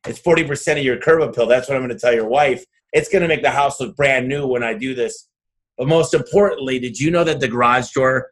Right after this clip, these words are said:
this is from Remodel Magazine, it's the only thing on your home, more than your kitchen, more than your bathrooms, that gives a hundred and two percent R O I. It pays you more to replace your door. And I love that.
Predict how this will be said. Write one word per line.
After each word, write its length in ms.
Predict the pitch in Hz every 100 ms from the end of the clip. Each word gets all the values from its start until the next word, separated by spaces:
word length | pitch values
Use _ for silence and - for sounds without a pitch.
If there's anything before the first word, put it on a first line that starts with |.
| -
this 140 | 143
is 60 | 147
from 180 | 151 139
Remodel 400 | 147 135 127 120
Magazine, 540 | 127 127 110 104 - - - _
it's 260 | 143 143 -
the 240 | 151 147 _
only 720 | 185 233 262 254 214 123 104 _ _ _ _ _
thing 180 | 165 170
on 160 | 156 147
your 160 | 143
home, 360 | 131 127 104 - _
more 220 | 127 165 214
than 160 | 226
your 120 | 214
kitchen, 420 | 208 - 175 170 151
more 160 | 151
than 140 | 180 196
your 80 |
bathrooms, 560 | 165 143 135 - 131 - _ _
that 80 | 131
gives 200 | 135 127
a 100 | 131
hundred 340 | - 180 196
and 160 | 202 160
two 200 | - 165
percent 480 | 151 143 - 135 131 -
R 180 | 123 123
O 180 | 117 113
I. 140 | 101 80 - _ _ _ _
It 200 | 165 170
pays 440 | 165 202 240 202 170
you 180 | 196
more 500 | 180 151 143 135 - _ _ _ _
to 100 | 143
replace 420 | 135 143 143 135
your 120 | 139
door. 360 | 127 120 80 - - _ _ _ _ -
And 140 | 151
I 80 | 160
love 440 | 160 147 214 226
that. 240 | 175 98